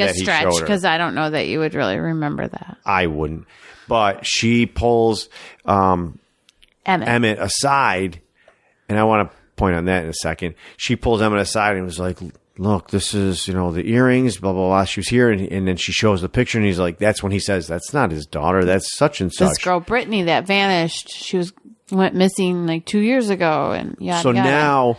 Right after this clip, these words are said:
Speaker 2: And then a picture falls out, a Polaroid of
Speaker 1: Of
Speaker 2: John
Speaker 1: that
Speaker 2: Goodman
Speaker 1: girl.
Speaker 2: with that girl.
Speaker 1: And she is clearly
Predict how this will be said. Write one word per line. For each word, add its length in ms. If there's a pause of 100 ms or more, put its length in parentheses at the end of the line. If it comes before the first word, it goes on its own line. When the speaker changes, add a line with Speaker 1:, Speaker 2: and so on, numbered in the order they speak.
(140)
Speaker 2:
And 180
then 140
a 60
picture 340
falls 320
out, 180
a 120
Polaroid 680
of 380 (720)
Speaker 1:
Of 100
Speaker 2:
John 160
Speaker 1:
that 160
Speaker 2:
Goodman 500
Speaker 1:
girl. 80
Speaker 2:
with 220
that 240
girl. 420 (200)
Speaker 1:
And 180
she 600 (180)
is 180
clearly 920